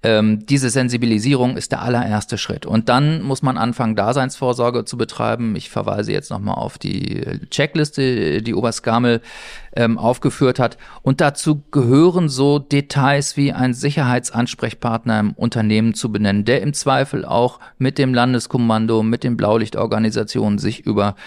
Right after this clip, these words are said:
Risiken und, und Angriffe austauschen kann. Ähm, das Thema Selbstschutz im Unternehmen, Retten und Bergen, äh, in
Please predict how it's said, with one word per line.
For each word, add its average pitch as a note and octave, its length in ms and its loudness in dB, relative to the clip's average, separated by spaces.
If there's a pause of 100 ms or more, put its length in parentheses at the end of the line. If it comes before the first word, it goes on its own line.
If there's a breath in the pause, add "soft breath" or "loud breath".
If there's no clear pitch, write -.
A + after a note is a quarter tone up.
(260 loud breath)
Risiken A2+ 440 2
und, - 360 0
und A#2 120 -2
Angriffe A#2+ 380 0
austauschen A2 640 -2
kann. F#2+ 260 -4 (540 loud breath)
Ähm, A#2 400 4 (340 loud breath)
das C3 220 0
Thema C3 480 2 (320)
Selbstschutz B2 920 2
im A#2 240 2
Unternehmen, A2 840 4
Retten A#2+ 320 0
und A#2 240 0
Bergen, G#2+ 680 0 (180)
äh, G#2 320 -2
in A2+ 400 0